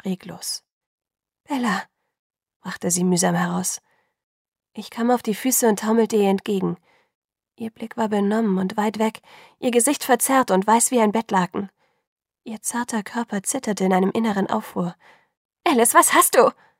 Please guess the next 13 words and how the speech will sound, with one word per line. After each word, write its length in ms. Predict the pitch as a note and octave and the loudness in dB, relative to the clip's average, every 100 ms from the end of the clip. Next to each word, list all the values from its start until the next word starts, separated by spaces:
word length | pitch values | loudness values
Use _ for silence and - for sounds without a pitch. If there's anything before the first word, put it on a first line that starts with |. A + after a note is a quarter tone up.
| _ _ _ _ | _ _ _ _
rief 200 | F#3+ - | -10 -8
ich. 280 | - - - _ _ _ _ _ | -12 -14 -20 _ _ _ _ _
Ich 220 | - A#3 A3+ | -10 -8 -4
legte 260 | A#3+ - | -4 0
ihr 60 | A3 | 0
die 100 | G3+ | 0
Hände 300 | A3 A3+ F#3+ | 2 2 2
aufs 140 | F3+ | 2
Gesicht, 360 | - F#3+ F#3 - | -2 -2 -2 -2
um 80 | F#3+ | -2
sie 120 | F#3+ | -2
zu 120 | - | -2
beruhigen. 500 | G3+ G3 G3+ F#3+ F3+ | -2 0 -2 -4 -8